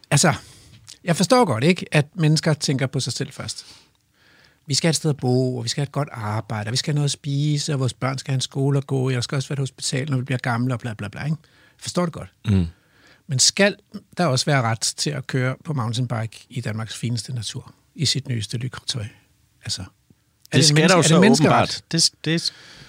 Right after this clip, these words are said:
Speaker 2: det skal der jo så åbenbart.
Speaker 1: Fordi det
Speaker 2: Det
Speaker 1: er
Speaker 2: har
Speaker 1: jo
Speaker 2: vi fundet
Speaker 1: sådan,
Speaker 2: ud af.
Speaker 1: at, at, at, at, at den biodiversitet, vi har i Danmark i dag, den er jo, den er jo tilpasset store græsne dyr. Altså, det er det, den er tilpasset. Den er ikke tilpasset mountainbike-ryttere
Speaker 2: Mm.
Speaker 1: i Løkra. Det er den bare ikke.
Speaker 2: Hvad nu, hvis mountainbikerne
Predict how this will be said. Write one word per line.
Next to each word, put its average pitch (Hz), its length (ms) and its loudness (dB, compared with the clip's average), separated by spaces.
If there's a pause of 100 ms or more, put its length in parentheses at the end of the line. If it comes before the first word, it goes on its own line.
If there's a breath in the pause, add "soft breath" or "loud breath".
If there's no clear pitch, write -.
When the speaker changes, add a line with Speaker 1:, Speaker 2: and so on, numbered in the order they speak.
(120)
Speaker 2:
det 151 100 -2
skal 147 180 4
der 139 60 6
jo 113 40 6
så 107 80 0
åbenbart. 95 200 0
Speaker 1:
Fordi 214 120 6
det - 40 -6
Speaker 2:
Det 165 140 4
Speaker 1:
er 214 40 6
Speaker 2:
har 233 80 8
Speaker 1:
jo 269 40 6
Speaker 2:
vi 254 60 8
fundet - 20 6
Speaker 1:
sådan, 226 220 6
Speaker 2:
ud 196 40 4
af. 202 120 2
Speaker 1:
at, 185 140 0
at, 190 240 2
at, 180 140 2 (120)
at, 180 120 2 (160)
at - 180 0
den 226 120 6
biodiversitet, 214 540 6
vi 190 40 4
har 170 140 8
i 175 60 6
Danmark 165 320 6
i 165 40 4
dag, 147 200 2
den 175 120 6
er 185 60 6
jo, 190 220 4
den 185 180 2
er 190 40 6
jo 185 100 6
tilpasset 185 760 6 (220)
store 185 280 4
græsne 147 360 0
dyr. 151 220 0 (380)
Altså, 135 180 -2
det 156 100 0
er 139 40 2
det, 175 160 4
den 185 80 4
er 143 40 6
tilpasset. 127 480 0
Den 135 120 2
er - 100 -12
ikke 151 140 -2
tilpasset 113 520 -4 (280)
mountainbike-ryttere 113 760 -10 (120)
Speaker 2:
Mm. 98 60 6
Speaker 1:
i 80 40 4
Løkra. - 380 -10 (180)
Det 143 60 -4
er - 20 -2
den 107 100 -6
bare - 120 -8
ikke. - 200 -16
Speaker 2:
Hvad 135 180 6
nu, 170 100 6
hvis 135 180 4
mountainbikerne 107 880 4